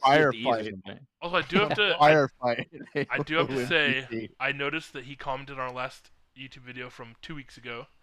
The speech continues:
Speaker 1: Oh.
Speaker 3: and I didn't read it until last week after we re-, recorded.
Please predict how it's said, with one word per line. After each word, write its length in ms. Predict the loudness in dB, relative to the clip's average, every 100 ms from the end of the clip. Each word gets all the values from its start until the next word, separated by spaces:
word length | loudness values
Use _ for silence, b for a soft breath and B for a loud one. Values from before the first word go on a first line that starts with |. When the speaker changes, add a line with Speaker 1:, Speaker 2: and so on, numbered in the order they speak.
| b b b b _
Speaker 1:
Oh. 40 | -2
Speaker 3:
and 320 | -2 -2 -8 -6
I 140 | -6
didn't 240 | -6 -12
read 160 | -8 -10
it 80 | -10
until 260 | -12 -14
last 340 | -8 -6 -6 -12
week 180 | -20 -12
after 640 | -6 -6 -6 -12 -12 -14 -20 _ _ _
we 140 | -20 -20
re-, 60 | -20 _ _ -20 _ -20
recorded. 540 | -6 -2 0 -2 -6